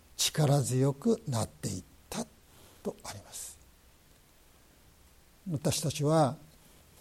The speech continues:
クリスチャンとして神の言葉を証ししたい、広めたい、教会としてもっとこの福音を人々に届けたいと、そう願います。どうやったらいいんだろうか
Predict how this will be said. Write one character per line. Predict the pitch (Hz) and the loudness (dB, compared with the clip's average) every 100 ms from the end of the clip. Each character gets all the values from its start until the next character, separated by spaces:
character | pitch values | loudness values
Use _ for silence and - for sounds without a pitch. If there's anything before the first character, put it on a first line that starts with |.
| - - - _ | -20 -20 -20 _
ク | - 143 | -4 0
リ | 139 | 2
ス | - | 0
チ | |
ャ | 139 | -2
ン | 104 | -4
と | - 139 | -6 -8
し | - | -8
て | - 254 269 - - - - | 0 0 0 -6 -18 -20 -8
神 | 156 120 | -4 -2
の | 110 | -2
言 | 123 127 135 | -6 -6 -4
葉 | 135 | -4
を | 143 | -6
証 | - - 123 151 | -10 -8 -6 -6
し | - | -8
し | |
た | - 165 | -10 -10
い、 | 160 | -10
広 | - 143 160 | -8 -6 -6
め | 156 | -8
た | 220 | -10
い、 | 226 220 - - - - | -10 -12 -20 -20 -20 -8
教 | - 160 | 0 2
会 | 143 117 107 | 2 -2 -2
と | 127 | -4
し | 123 - | -6 2
て | 220 208 - - _ _ - - - | 2 2 -4 -20 _ _ -20 -12 -2
も | |
っ | 214 - | -2 -2
と | 139 123 - - _ - | -4 -4 -8 -20 _ -18
こ | - | -10
の | 107 | -10
福 | 98 - 135 | -10 -4 0
音 | 113 113 | 0 0
を | 113 - - | -4 -6 -14
人 | - 147 | -4 0
々 | 120 135 117 | 0 0 -2
に | |
届 | - 117 123 113 | -2 -2 0 0
け | 117 | -2
た | 113 | -4
い | 107 | -4
と、 | - | -10
そ | - - 143 | -10 -2 0
う | |
願 | 131 | 0
い | 117 113 | 0 -4
ま | - | -10
す。 | - - - - - | -18 -20 -20 -20 -4
ど | 139 | 0
う | 127 | 2
や | 120 | 0
っ | - | -4
た | - - | -6 -4
ら | |
い | 123 | -4
い | 127 | -4
ん | |
だ | 127 | -8
ろ | 113 101 | -8 -10
う | |
か | - | -14